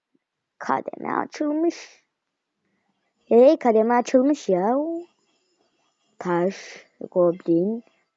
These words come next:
daş, şak. Bende domuz binicisi mi vardı lan? Ben unutmuşum.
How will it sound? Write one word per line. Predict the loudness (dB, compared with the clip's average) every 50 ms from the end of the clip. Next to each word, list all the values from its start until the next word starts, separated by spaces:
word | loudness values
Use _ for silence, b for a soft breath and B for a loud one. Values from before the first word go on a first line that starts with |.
| _ -4 0
daş, | 2 2 4 2 2 0 -4 -10 -18 -20 -20 -20 _ _ _ _ _ _ _ _ _ _ _ _
şak. | _ -20 -20 -20 -20 -16 -10 -8 -6 -4 -4 -4 -4 -6 -6 -8 -10 -14 -18 _ -20 -20 _ _ _ _ _ _ _ _ _ _ _ _ _ _ _ _ _ _ _ _ _ _ _ -20 -8 0 2
Bende | 4 4 4 4 4 4
domuz | 4 4 4 2 0 2 4
binicisi | 4 6 6 6 4 4 2 2
mi | 2 4
vardı | 4 4 4 4 4 4 2 0 -4 -6
lan? | -8 -8 -8 -6 -4 -4
Ben | -4 -4
unutmuşum. | -2 -4 -4 -2 -4 -4 -6 -6 -10 -12 -12 -12 -14 -18 -20 -20